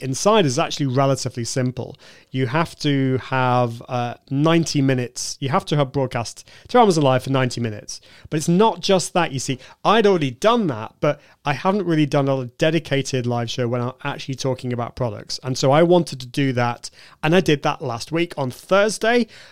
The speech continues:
I did my first dedicated proper Amazon Live. And I did it for over ninety minutes, which meant that I could then apply for an Insider. Now, I was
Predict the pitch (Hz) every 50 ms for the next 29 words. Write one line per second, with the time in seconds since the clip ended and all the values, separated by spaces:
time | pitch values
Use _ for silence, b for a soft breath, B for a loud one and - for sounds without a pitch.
0 | B B B - 139 135 - 156 151 139 131 135 131 127 - - 156 147 147 131
1 | - - - 151 151 165 156 - 139 - - 127 - - - 165 160 - - 147
2 | - 135 131 127 127 117 120 117 113 117 120 123 123 123 123 117 - b b b
3 | b b b b b b b b b b _ - 143 147 151 151 151 151 151 147
4 | 143 - - - - 147 160 151 180 180 190 180 - 180 185 196 190 175 180 190
5 | 190 190 185 - 185 190 220 220 147 - - - 160 165 156 156 160 180 208 220
6 | 208 185 190 170 143 156 165 156 - 165 147 139 143 160 165 185 185 185 - 135
7 | 123 123 120 123 120 - - - 135 127 127 123 123 123 123 - - - 131 127
8 | 123 120 113 - - 151 143 135 127 113 - 143 151 165 180 208 233 233 220 220
9 | - -